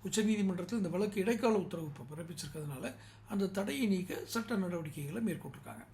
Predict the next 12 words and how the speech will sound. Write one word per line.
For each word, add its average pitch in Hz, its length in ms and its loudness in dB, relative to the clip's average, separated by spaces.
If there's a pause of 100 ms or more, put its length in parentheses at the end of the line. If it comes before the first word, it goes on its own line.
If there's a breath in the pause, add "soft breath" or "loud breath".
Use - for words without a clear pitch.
(300 loud breath)
இது 220 140 2
போக 175 320 4 (520 loud breath)
சீமான் 247 420 4
அளித்தின 190 440 0
அடுத்த 233 400 -2
நகர்வு 180 340 4
என்ன 170 200 2
இருக்கும், 143 340 -4 (2000)
ஒரு 175 140 -2
கேள்வி 180 320 0
வருது 156 200 -4
இல்லையா, 165 220 -4